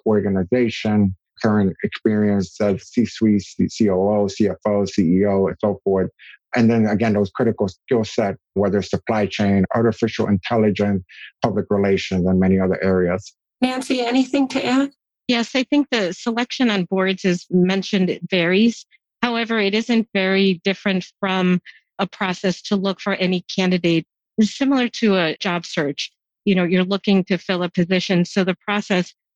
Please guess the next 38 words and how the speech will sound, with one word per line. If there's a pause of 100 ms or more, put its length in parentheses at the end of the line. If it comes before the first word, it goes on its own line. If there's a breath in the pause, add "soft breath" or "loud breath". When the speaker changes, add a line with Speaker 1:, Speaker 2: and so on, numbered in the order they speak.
(120)
Speaker 3:
it
kind
of
mirrors
that. (360)
And
so
in
terms
of (120)
preparing
for
that,
it
becomes
important
to
have (340)
a
resume
that
is
geared
towards
the
position
that
you're
looking
for
in
the
board, (240)
in
addition
to
that
preparation